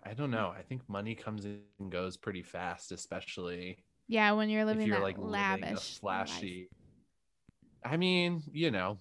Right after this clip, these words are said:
Speaker 1: I mean, it takes, it costs a lot of money to, like, rent those expensive cars, et cetera, so.
Speaker 2: Yeah. Also, they live in the fancy mansion and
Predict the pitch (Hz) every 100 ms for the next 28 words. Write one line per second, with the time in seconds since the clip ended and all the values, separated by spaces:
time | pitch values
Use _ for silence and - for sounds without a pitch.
0 | - 113 110 110 113 104 123 113 - 117
1 | - 123 - 147 113 110 101 104 120 95
2 | 90 90 90 92 92 90 95 92 - 92
3 | - 90 - 90 90 87 - 90 95 95
4 | 98 - - - 107 233 - _ 277 240
5 | 214 208 208 214 226 349 247 254 277 262
6 | 240 233 233 226 220 - 226 233 - 226
7 | 208 202 214 - 214 214 208 208 208 208
8 | 214 220